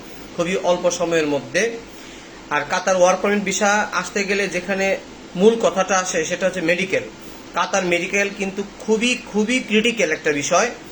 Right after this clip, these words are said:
অর্থাৎ কাতার মেডিকেলটা হচ্ছে ঢাকার রাজধানী বাংলা মোটর অবস্থিত, এখানে কাতার মেডিকেলটা হয়। আর কাতার মেডিকেল কিন্তু অবশ্যই আপনারা মনে রাখবেন, কাতার মেডিকেলে কেউ যদি প্রবাসে যেতে চায়, হান্ড্রেড পার্সেন্ট ফিট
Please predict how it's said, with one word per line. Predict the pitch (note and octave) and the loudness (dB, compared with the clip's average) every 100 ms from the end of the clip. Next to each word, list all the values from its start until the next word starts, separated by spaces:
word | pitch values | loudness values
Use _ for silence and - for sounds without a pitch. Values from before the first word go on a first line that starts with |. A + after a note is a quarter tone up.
| - - - - | -16 -16 -16 -4
অর্থাৎ | D#3+ D#3+ G3 | -2 0 -2
কাতার | - F#3+ F#3+ G3+ F#3 | 0 0 2 2 2
মেডিকেলটা | F3 G3 G#3 G3 G3+ | 2 2 0 0 0
হচ্ছে | G3 G3 - G3+ F#3 G3+ | 0 -4 0 4 4 4
ঢাকার | E3+ D#3+ - F#3+ E3+ | 0 -2 4 4 6
রাজধানী | D#3+ C#3+ F3+ F#3+ F3+ | 2 2 0 2 0
বাংলা | E3 F3 G3 | 0 2 4
মোটর | F#3 F3 F3 | 4 6 6
অবস্থিত, | E3 D#3+ D3+ E3+ E3 | 4 2 -2 -4 0
এখানে | G3 - D#3 E3+ F3 | 2 2 0 2 2
কাতার | F3 E3+ | 2 0
মেডিকেলটা | E3 D#3+ E3+ F3 E3+ | 0 0 2 0 2
হয়। | E3 E3 G#3+ - - - - - | 2 2 2 -2 -12 -16 -14 -2
আর | D#3+ | -2
কাতার | - F3 F3 | -2 0 2
মেডিকেল | E3+ F3+ F#3 G3 G3 | 2 0 0 -2 -2
কিন্তু | F#3 F#3 | -6 0
অবশ্যই | E3+ F3+ - | 0 0 0
আপনারা | F3+ F3 E3 | 0 2 2
মনে | D#3+ F#3 | 4 4
রাখবেন, | F3 D3 E3+ | 4 4 0
কাতার | F#3+ E3+ E3+ | 2 2 2
মেডিকেলে | D#3 D#3 F3 F#3 F#3 | 2 0 0 -2 -2
কেউ | F3 | -2
যদি | E3+ E3 | -4 -2
প্রবাসে | E3 D#3 D#3+ F#3 | 0 0 0 -2
যেতে | E3 E3+ F3 | 0 -2 0
চায়, | E3 E3 G#3 - - - - - - - - - - E3+ | 0 0 -2 -12 -18 -18 -18 -18 -18 -18 -18 -18 -8 -2
হান্ড্রেড | F#3 G3 | 2 2
পার্সেন্ট | G3+ G3+ G#3+ | 2 2 0
ফিট | G#3 | 0